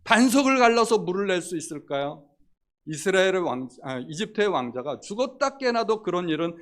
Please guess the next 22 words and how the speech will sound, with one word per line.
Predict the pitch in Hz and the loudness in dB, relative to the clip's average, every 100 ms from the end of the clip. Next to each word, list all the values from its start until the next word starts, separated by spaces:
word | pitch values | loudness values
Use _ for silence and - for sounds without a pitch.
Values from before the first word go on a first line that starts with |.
| - | -16
할 | - 151 | -10 -10
수 | - 160 160 - | -8 -6 -6 -8
없습니다. | 117 120 123 156 127 - 92 - _ _ _ _ _ - | -8 -8 -8 -8 -8 -10 -16 -18 _ _ _ _ _ -4
그러나 | 180 190 190 | 0 4 2
모세가 | 165 165 175 165 160 | 2 0 0 2 2
사십 | 160 139 139 151 | 2 -2 -2 -6
년간 | 147 147 143 143 131 | -4 -2 -2 -4 -2
양치기로 | 131 151 - 175 170 165 | -4 -4 -8 -8 -6 -6
살면서 | 131 117 107 101 101 95 _ _ - | -6 -10 -10 -12 -14 -14 _ _ -8
모든 | 135 202 247 269 277 277 262 | 0 2 4 2 0 0 0
것을 | 240 226 214 202 | 0 2 0 0
내려놓는 | 139 156 156 156 151 156 | -2 -2 -4 -6 -8 -10
경험을 | - 120 135 139 131 | -14 -12 -10 -10 -12
하게 | 113 107 | -14 -16
됩니다. | 95 90 85 85 85 _ _ _ _ _ - - _ _ _ _ _ _ _ _ _ _ _ _ | -16 -18 -20 -20 _ _ _ _ _ _ -20 -20 _ _ _ _ _ _ _ _ _ _ _ _
그리고 | - 160 160 165 160 160 - _ 135 | -4 -2 0 2 0 -2 -10 _ -8
오직 | 135 143 156 147 | -6 -4 -6 -8
하나님만 | 170 160 156 147 147 143 123 | -10 -8 -6 -6 -6 -6 -8
의지했을 | 127 120 131 113 - 110 - | -12 -10 -10 -10 -12 -16 -12
때 | 113 117 | -12 -14
하나님은 | - 214 214 202 196 196 | -16 -12 -10 -8 -8 -8
드디어 | 190 147 156 156 | -8 -6 -4 -4